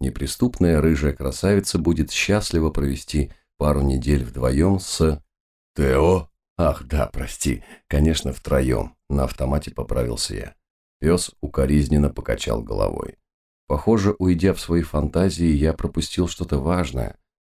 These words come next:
Кто-то из бесобоев не вернулся с задания». Остальные переговаривались вполголоса, без особых эмоций,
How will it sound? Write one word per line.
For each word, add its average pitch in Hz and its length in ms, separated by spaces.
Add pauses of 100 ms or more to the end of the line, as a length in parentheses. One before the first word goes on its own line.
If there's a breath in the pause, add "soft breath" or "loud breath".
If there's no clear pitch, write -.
(140)
Кто-то 71 320
из 65 120
бесобоев 69 800 (300)
не 71 120
вернулся 67 760 (140)
с 71 100
задания». 65 680 (560)
Остальные 71 500
переговаривались 67 720
вполголоса, 65 720
без 64 140
особых 64 460
эмоций, 65 540